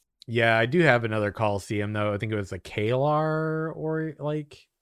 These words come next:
styled one, if I'm not mistaken. It was, like, had more of a Roman Coliseum vibe to it. I got, still got that one just in case. But this one would still be cool to have, too.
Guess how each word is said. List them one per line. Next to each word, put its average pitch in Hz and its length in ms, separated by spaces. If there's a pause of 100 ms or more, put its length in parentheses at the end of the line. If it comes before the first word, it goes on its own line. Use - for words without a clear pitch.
(120)
styled 151 520
one, 160 240
if 151 100
I'm 160 100
not 160 180
mistaken. 165 640
It 135 80
was, 120 200
like, 113 320 (180)
had 131 180
more 123 160
of 107 60
a 107 80
Roman 110 380
Coliseum 120 560
vibe 120 280
to 135 160
it. 135 160 (480)
I - 40
got, 170 240
still 160 200
got 135 280
that 120 200
one 117 140
just 113 300
in 101 120
case. 123 500 (400)
But 120 100
this 202 200
one 185 180
would 151 100
still 160 160
be 139 100
cool 147 200
to 120 60
have, 117 220
too. 90 440